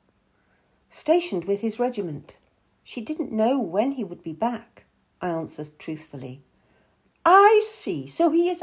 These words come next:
unlikely to return unt-, within the next week."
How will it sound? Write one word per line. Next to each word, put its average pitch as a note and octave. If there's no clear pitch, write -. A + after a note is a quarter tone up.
unlikely G#4+
to -
return A#3
unt-, G3
within A#3+
the A#3+
next -
week." -